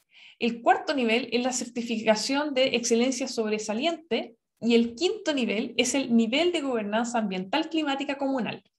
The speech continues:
Queremos motivar a que todas las comunas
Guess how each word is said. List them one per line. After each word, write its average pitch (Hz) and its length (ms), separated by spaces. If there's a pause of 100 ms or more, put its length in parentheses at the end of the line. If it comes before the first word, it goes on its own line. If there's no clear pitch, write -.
(460)
Queremos 339 280
motivar 320 480
a 247 120
que 233 100
todas 294 200
las 370 100
comunas 320 520